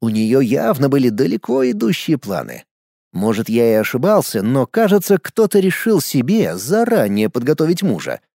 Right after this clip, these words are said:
Ну, или точнее, воспитать. И, судя по поведению принца, ей это неплохо удавалось.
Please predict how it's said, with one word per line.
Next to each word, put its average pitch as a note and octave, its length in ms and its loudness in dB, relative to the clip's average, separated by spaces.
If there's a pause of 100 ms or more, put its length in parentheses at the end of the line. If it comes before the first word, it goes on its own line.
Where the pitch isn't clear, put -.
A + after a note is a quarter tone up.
(120)
Ну, A2 320 2
или D3 120 2
точнее, C4+ 580 2
воспитать. - 840 -4 (540)
И, A2+ 160 0
судя C3+ 340 0
по C3 120 0
поведению C3+ 560 2
принца, G3+ 440 0
ей A3+ 480 0
это G3+ 180 2
неплохо F3+ 460 2
удавалось. A2 680 -2